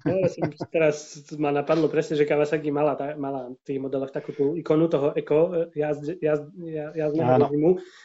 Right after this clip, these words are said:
Speaker 1: že kedy ideš
Speaker 2: Áno.
Speaker 1: eko, tak sa ti to rozsvietí. Tak to by tiež
Speaker 2: Áno.
Speaker 1: mohla byť taká Gretina ikonka nejaká,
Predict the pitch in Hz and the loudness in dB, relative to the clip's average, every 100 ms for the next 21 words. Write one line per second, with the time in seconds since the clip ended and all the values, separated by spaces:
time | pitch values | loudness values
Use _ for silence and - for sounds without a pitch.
0 | - 143 196 175 160 151 151 156 139 156 | -4 -2 0 2 2 2 4 4 2 -2
1 | - 147 143 147 143 143 147 143 160 185 | -2 -4 -2 0 0 0 -2 -2 0 -4
2 | - _ _ - - 147 147 - 113 143 | -4 _ _ -16 -8 -6 -2 2 2 2
3 | 139 135 147 143 139 135 156 131 127 143 | 0 -2 -2 0 0 0 0 0 -2 -2
4 | 139 135 123 123 127 139 - | -2 -4 -6 -6 -8 -10 -12